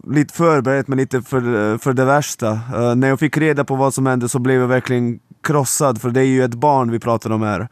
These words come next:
Det, livet är så fruktansvärt orättvist ibland, och man, man kan ju bara inte smälta det, man kan ju inte förstå att det kan bli så här. Och det fanns ju tillfällen under sändningarna nu i slutspelet där jag ville säga,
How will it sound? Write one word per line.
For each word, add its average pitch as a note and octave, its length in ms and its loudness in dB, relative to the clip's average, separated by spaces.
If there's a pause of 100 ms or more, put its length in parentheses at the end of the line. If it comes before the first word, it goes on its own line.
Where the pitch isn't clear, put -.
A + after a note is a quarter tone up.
(400)
Det, C#3 300 2
livet C#3+ 360 2
är C3 40 -4
så C#3 140 -4
fruktansvärt C#3+ 640 -2
orättvist D3+ 500 0
ibland, A#2+ 320 0
och A#2+ 60 0
man, B2+ 140 0
man B2+ 140 0
kan C3+ 200 -2
ju C3+ 60 0
bara B2+ 160 0
inte A#2+ 220 -2
smälta A2+ 520 -2
det, C3 120 0
man G#2 120 -2
kan C#3 100 -2
ju B2+ 40 2
inte A#2 160 -4
förstå C#3+ 460 -2
att A#2 60 0
det A2+ 60 -4
kan A2+ 180 -4
bli C#3+ 200 0
så A#2+ 120 -4
här. G2+ 240 -2 (600)
Och C3 320 2
det C3+ 120 0
fanns D#3 280 0
ju D#3 40 -2
tillfällen C3 560 0
under C3 160 2
sändningarna A#2 680 0
nu A#2+ 240 2
i A#2 260 2
slutspelet A#2 540 0
där B2 100 2
jag C3 120 4
ville C#3 280 2
säga, A#2+ 420 0